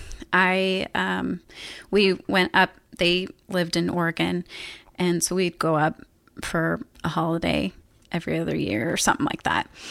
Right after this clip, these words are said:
And so we went up there, and, um, we were about to have dinner. They're like, "Oh, okay, well, we're gonna say grace." And I don't know if they asked, like, "Oh, who wants to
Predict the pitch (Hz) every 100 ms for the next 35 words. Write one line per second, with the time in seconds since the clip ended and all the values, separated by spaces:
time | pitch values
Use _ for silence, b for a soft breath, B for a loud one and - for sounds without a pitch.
0 | B B _ 185 180 - 175 170 175 180
1 | 190 185 180 175 180 - B B B B
2 | B - - 180 175 175 - - - -
3 | - 202 _ _ _ _ _ _ _ -
4 | 196 180 180 175 190 - b b b b
5 | b b _ _ _ _ _ _ _ _
6 | - 202 185 - 185 175 311 440 269 170
7 | B B B B B 220 202 190 190 -
8 | 370 403 359 285 285 269 269 254 254 262
9 | 262 254 - 247 226 233 B B B B
10 | B 208 175 196 - - b b b b
11 | _ _ - 208 196 196 190 190 196 -
12 | - - - _ _ _ _ _ _ -
13 | - 262 226 220 208 - 202 196 208 -
14 | - 196 190 - 302 311 294 277 277 -
15 | 240 226 226